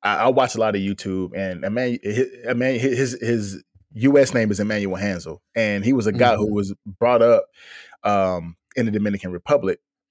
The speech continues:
Speaker 1: and he lost his arm 'cause he was outside playing in a bunch of center blocks,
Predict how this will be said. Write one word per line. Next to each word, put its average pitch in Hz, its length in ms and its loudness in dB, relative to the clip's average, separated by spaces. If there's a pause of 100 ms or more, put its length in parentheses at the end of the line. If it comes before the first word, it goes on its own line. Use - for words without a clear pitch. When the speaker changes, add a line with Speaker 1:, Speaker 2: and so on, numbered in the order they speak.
(400)
Speaker 1:
and 104 520 -2 (540)
he 147 600 -4
lost 139 340 2
his 123 200 0
arm 101 520 0
'cause 104 160 -8
he 110 60 -2
was 104 160 -6
outside 98 400 -2
playing 110 260 -4
in 92 80 -6
a 92 40 -6
bunch 98 180 -6
of 90 80 -12
center 131 240 -4
blocks, 95 420 -6